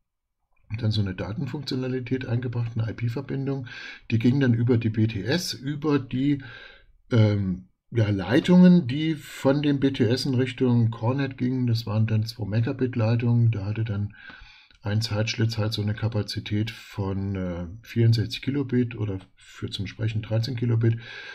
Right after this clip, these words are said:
Und ich war, ich war also ziemlich begrenzt mit meiner Datenrate und diese Packet Control Unit hat diese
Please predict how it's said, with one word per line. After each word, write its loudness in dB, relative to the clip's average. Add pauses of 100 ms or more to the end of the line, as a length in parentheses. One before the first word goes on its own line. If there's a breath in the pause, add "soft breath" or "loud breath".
(320 loud breath)
Und 6
ich 0
war, 4
ich -4
war 6
also 4
ziemlich 2
begrenzt -2
mit 6
meiner 6
Datenrate 0
und 2
diese 2
Packet -4
Control 0
Unit 2
hat 2 (480 loud breath)
diese 2